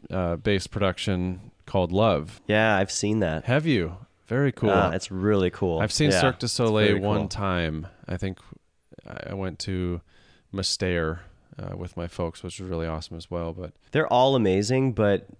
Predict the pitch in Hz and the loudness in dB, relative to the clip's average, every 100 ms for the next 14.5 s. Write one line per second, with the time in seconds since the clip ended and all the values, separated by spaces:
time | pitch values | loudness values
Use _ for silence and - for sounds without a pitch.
0 | _ _ - 110 - - 113 80 - 95 | _ _ -6 -6 -4 -2 -2 -4 -6 -6
1 | - 104 110 123 123 127 123 117 _ _ | -6 -4 0 2 4 4 2 -2 _ _
2 | - 104 101 104 117 117 113 - - 98 | -8 -4 0 2 2 2 0 -2 -2 0
3 | 95 90 87 87 92 90 95 - 98 101 | 2 2 0 0 -4 -12 -12 -10 -4 0
4 | 101 95 90 90 - 92 82 73 69 - | 2 2 0 -2 -4 -2 -2 -2 -6 -8
5 | - - 85 98 92 - 113 87 104 101 | -8 -4 -2 -2 -2 0 0 0 0 0
6 | 101 110 113 113 120 - 87 87 87 - | 2 2 2 2 2 0 0 0 -2 -6
7 | - 95 104 107 104 87 92 - 110 - | -16 -4 0 0 0 -4 -6 -4 -4 -2
8 | 113 98 - 92 - 98 - 92 90 87 | -2 -2 0 -2 -2 -6 -4 -2 0 -2
9 | 90 - 85 - 90 95 95 101 107 - | -4 -8 -10 -4 -4 -2 0 2 0 -4
10 | - 87 87 82 - - _ _ _ - | -6 -2 -2 -4 -12 -20 _ _ _ -2
11 | 131 151 120 - 139 117 110 101 110 107 | 2 2 0 -4 2 4 4 2 2 0
12 | 101 - 104 95 90 95 95 90 90 82 | 0 0 2 4 2 0 -2 0 0 2
13 | 82 92 113 113 117 107 92 85 85 80 | 0 0 0 0 0 0 0 0 -2 -4
14 | 85 87 87 82 | -4 0 0 0